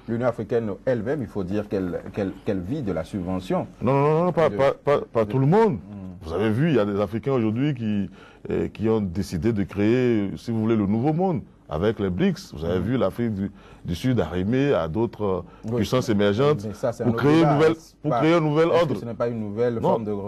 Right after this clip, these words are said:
Speaker 1: colonisation économique ?
Speaker 2: Non, c'est, et, et, et le Nigeria,
Speaker 1: Hmm.
Speaker 2: à côté ici,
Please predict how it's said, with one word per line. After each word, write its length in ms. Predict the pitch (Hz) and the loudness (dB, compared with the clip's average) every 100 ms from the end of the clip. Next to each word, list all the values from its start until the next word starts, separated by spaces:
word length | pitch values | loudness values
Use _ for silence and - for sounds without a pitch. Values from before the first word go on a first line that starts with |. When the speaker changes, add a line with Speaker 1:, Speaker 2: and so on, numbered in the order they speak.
| 101 - | -8 -4
Speaker 1:
colonisation 640 | 151 139 143 165 139 165 143 | 0 0 0 0 -2 -2 -8
économique ? 520 | 147 170 180 160 - - | -6 -4 -4 -4 -8 -4
Speaker 2:
Non, 160 | 143 110 | -2 -2
c'est, 260 | - - | -4 -4
et, 120 | 80 71 | -4 -6
et, 80 | 85 80 87 82 82 80 78 | -4 -4 -2 -2 -2 -2 -4
et 40 | 76 | -4
le 220 | 87 90 | -2 0
Nigeria, 520 | 101 101 104 107 87 - | 2 2 4 2 0 -8
Speaker 1:
Hmm. 320 | 95 92 92 | -14 -14 -14
Speaker 2:
à 40 | - | -10
côté 420 | - 80 139 170 | -6 -2 0 0
ici, 380 | 151 180 202 | 0 -2 -2